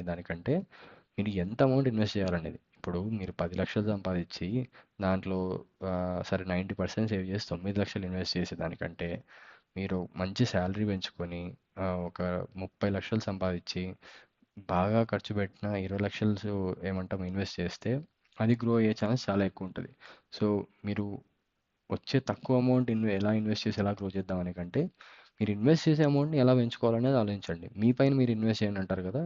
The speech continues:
ఇదే ఎగ్జాక్ట్‌గా. Like, మీ పైన మీరు ఇన్వెస్ట్ చేసి మీ శాలరీని మీరు బాగా పెంచుకోగలిగితే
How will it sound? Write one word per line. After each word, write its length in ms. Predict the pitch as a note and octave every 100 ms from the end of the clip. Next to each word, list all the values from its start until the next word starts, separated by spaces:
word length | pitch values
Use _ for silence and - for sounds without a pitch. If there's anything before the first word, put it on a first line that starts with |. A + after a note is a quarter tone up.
| -
ఇదే 200 | G#2+ A2+
ఎగ్జాక్ట్‌గా. 480 | G2 F#2+ F2+ - F2 - - - _
Like, 200 | G#2 F#2
మీ 120 | F#2+
పైన 200 | G2+ A2+ B2
మీరు 180 | A2+
ఇన్వెస్ట్ 280 | G#2 G#2+ G2+
చేసి 240 | G2 F#2+ G2+ F#2+
మీ 160 | F#2+ A2
శాలరీని 440 | - G2 G#2 A2+
మీరు 180 | G#2+ G2+ -
బాగా 240 | F#2+ G2+
పెంచుకోగలిగితే 720 | G2 F2+ - F#2 F2+ F2 C3